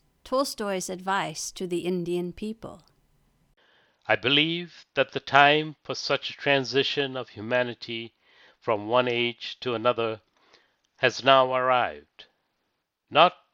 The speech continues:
Speaker 2: in the sense that has come in the year nineteen oh eight, but in the sense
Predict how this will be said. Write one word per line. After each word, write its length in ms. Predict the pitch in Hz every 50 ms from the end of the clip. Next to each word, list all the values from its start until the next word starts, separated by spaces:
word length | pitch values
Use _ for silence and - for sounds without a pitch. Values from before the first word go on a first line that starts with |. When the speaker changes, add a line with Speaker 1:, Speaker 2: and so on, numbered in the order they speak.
| _ _ _
Speaker 2:
in 160 | - 143 143
the 100 | 143 147
sense 460 | - - - 170 160 160 151 - - -
that 200 | - 143 135 -
has 360 | - 120 131 139 - - -
come 520 | - - - 147 151 143 131 135 139 131 127 _ _ _ _ _
in 160 | - 131 127
the 100 | 123 123
year 520 | 117 117 127 135 131 123 123 123 117 113 _ _ -
nineteen 760 | 117 120 127 127 120 - - 127 120 113 113 113 113 117 120 _ -
oh 160 | 127 120 131 - -
eight, 440 | 131 127 110 - _ _ - - - _ _
but 140 | - 127 127
in 160 | 135 135 127
the 100 | 127 131
sense 640 | - - - 165 165 160 156 160 - - - - -